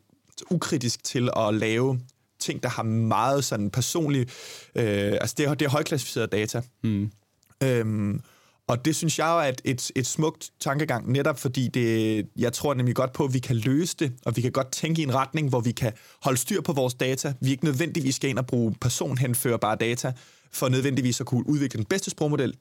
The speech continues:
Speaker 1: Det er lige lidt flere hurdles, vi skal hen over, men vi kan bygge et lag af sikkerhed på, der gør, at vi har rigtig meget respekt for, at her er der så stadig gør, at gøre med en,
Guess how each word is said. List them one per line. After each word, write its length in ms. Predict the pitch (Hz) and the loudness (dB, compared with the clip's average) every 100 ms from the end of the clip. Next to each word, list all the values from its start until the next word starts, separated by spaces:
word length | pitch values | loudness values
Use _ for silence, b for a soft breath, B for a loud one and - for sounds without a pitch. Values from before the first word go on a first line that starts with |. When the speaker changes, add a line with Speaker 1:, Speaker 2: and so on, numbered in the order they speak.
| _ | _
Speaker 1:
Det 120 | 139 | 2
er 40 | 127 | 2
lige 160 | 156 175 | 2 2
lidt 120 | 151 | 0
flere 200 | - 147 | 0 0
hurdles, 420 | 120 156 196 - | 2 2 0 -2
vi 40 | |
skal 160 | 185 147 | -2 0
hen 140 | 151 | 0
over, 200 | 135 107 120 B B B - | 2 0 -2 B B B -2
men 160 | 120 | 0
vi 60 | 120 | 2
kan 120 | 127 | 0
bygge 160 | 127 127 | 0 0
et 60 | |
lag 120 | 131 135 | 0 0
af 80 | |
sikkerhed 380 | 127 160 165 139 | 0 0 2 0
på, 280 | - 127 - - - | 0 -2 -2 -8 -6
der 60 | 123 | -4
gør, 220 | - 123 | 2 2
at 320 | 135 123 - | 2 -2 0
vi 200 | 127 120 - _ _ - - | 0 0 -2 _ _ -10 -6
har 340 | - 160 - | -2 -2 0
rigtig 260 | 175 185 170 | -4 -2 0
meget 200 | 147 160 | 2 2
respekt 380 | 156 - 190 - | 0 -2 -4 -2
for, 120 | 151 | 0
at 200 | 131 127 | 0 0
her 120 | 175 | 0
er 60 | 143 | 0
der 60 | |
så 100 | 131 | -2
stadig 300 | 139 156 180 | 0 0 0
gør, 220 | 185 139 - - | 2 0 0 -2
at 100 | 120 | -2
gøre 240 | 131 135 156 | 2 2 4
med 180 | 135 120 | 2 2
en, 180 | 117 | -2